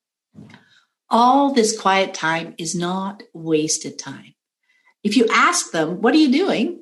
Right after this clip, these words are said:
they are likely gonna answer, "Nothing." But their brain is not doing nothing. Even when they are watching the same old show or playing the same old games, they are processing.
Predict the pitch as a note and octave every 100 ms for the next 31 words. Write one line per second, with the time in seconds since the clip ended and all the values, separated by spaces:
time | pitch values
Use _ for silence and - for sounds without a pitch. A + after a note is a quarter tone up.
0 | _ G#3+ A#3 B3 G#3 F3+ G#3+ B3+ C4+ C4+
1 | F#3+ F3+ - A#3 B3+ E4 F4+ - D#3 -
2 | - _ - - _ A#3 B3+ B3+ A3 G3+
3 | A#3 C#4 A#3+ G3+ G#3 G3 A3 B3 - -
4 | - B3 B3+ E3 E3+ F#3 A3 B3 - C#3+
5 | D3+ D3+ _ _ _ _ _ _ A3+ B3+
6 | C#4+ D4+ D4+ A#3+ F#3+ F#3 F3 E3+ F3+ F3+
7 | D#3+ D#3 - D3+ F3+ G3 A#3 A#3+ A#3 -
8 | E3+ E3 E3 - D#3+ D#3+ F3 F3 E3 -
9 | D#3 E3 F#3+ A3 G#3 C3+ C3+ D3 D3 E3
10 | - D#3+ D#3+ E3 F3 E3 E3 D#3+ C#3 C3+
11 | C#3 - - -